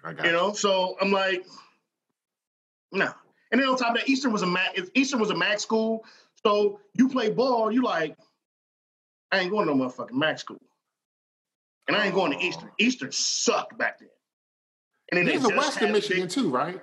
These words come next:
Speaker 1: There's a
Speaker 2: Huh?
Speaker 1: Western Michigan too, right?
Speaker 2: Western is all the way on the western side of the state in Kalamazoo.
Speaker 1: Is it? That's not a mac school?
Speaker 2: Yeah, it's a mac school.
Speaker 1: So they both mac schools then?
Speaker 2: Yeah, they both mac schools.
Speaker 1: Okay, okay, okay,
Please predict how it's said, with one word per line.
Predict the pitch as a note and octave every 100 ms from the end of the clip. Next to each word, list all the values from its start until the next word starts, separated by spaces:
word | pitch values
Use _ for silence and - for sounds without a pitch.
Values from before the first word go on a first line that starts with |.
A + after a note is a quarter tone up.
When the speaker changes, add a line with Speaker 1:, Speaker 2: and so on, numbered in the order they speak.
| -
Speaker 1:
There's | D3+ A#3+
a | A3
Speaker 2:
Huh? | A3 G#3+
Speaker 1:
Western | A3+ G3+
Michigan | G3 F#3+ E3+
too, | E3+ G#3
right? | C3 F3+ F#3+
Speaker 2:
Western | C4 C4 A3
is | G#3
all | F#3+
the | F#3+
way | F#3+
on |
the | E3+
western | F#3 G#3 F#3+
side | E3+ F3 D#3+
of |
the | C#3+
state | - F3+ D#3+
in | C#3+
Kalamazoo. | F3 D3+ C3+ C3 D3+ - _ _ _ _ _ _ _
Speaker 1:
Is | C#3 D3+
it? | F3+ F3+ D#3+
That's | F3+ G3+
not | G#3 G3
a | G3
mac | G3+ G3+
school? | - - A3 G#3+ F3 - _ _ _ _ F#3
Speaker 2:
Yeah, | G#3
it's | G3+
a | A3+
mac | G3 D#3+
school. | - D#3+ F#3 - _
Speaker 1:
So | G3
they | F#3
both | F3 C4 E3+
mac | F#3+ F3 -
schools | - A#2 G#2 F2+
then? | F2
Speaker 2:
Yeah, | E3+ E3+
they | E3
both | F3+ G3+ D#3
mac | D3+ C#3
schools. | G3 G3+
Speaker 1:
Okay, | E3 C3+ C#3
okay, | E3 D#3+ G#2 F#2 -
okay, | A#2+ F#2